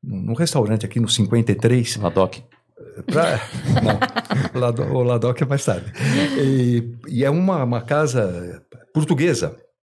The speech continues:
Speaker 1: de café, e tá escrito casa de banho.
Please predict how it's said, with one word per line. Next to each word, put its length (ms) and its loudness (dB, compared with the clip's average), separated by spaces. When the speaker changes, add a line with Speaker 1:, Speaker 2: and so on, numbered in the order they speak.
Speaker 1:
de 140 -14
café, 400 2
e 60 -4
tá 100 4
escrito 400 0
casa 360 2
de 120 0
banho. 460 0